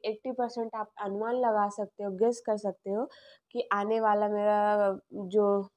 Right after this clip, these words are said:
बच्चा है वो बेबी बॉय होगा। और इसके अलावा आपको जब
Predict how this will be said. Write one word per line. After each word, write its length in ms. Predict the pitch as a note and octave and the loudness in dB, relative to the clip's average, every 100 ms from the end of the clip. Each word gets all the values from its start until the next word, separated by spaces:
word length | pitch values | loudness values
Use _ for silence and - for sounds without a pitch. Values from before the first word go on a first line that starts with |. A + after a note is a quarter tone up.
| - G3+ G3 F3+ - | -12 -10 -10 -10 -6
बच्चा 340 | G#3 - B3 | -6 -4 -2
है 240 | A#3 G#3 B3 | -2 0 2
वो 160 | C4 | 2
बेबी 320 | A3 G#3 G3+ A#3+ | 2 2 0 -2
बॉय 360 | G#3 G3+ F#3+ | 2 4 4
होगा। 380 | G3 F#3 F3 F#3 F#3 _ _ _ _ _ _ _ | 0 -2 -2 -6 -8 _ _ _ _ _ _ _
और 640 | A#3 A3+ A3+ A3+ A#3 A3+ F#3+ _ _ _ _ _ _ _ | 4 6 6 6 4 4 -2 _ _ _ _ _ _ _
इसके 260 | A3 - C4 | -8 -2 4
अलावा 340 | C4 A#3+ A#3+ | 6 6 6
आपको 240 | A#3 A#3 B3 | 4 4 2
जब 260 | B3 A#3 | 2 2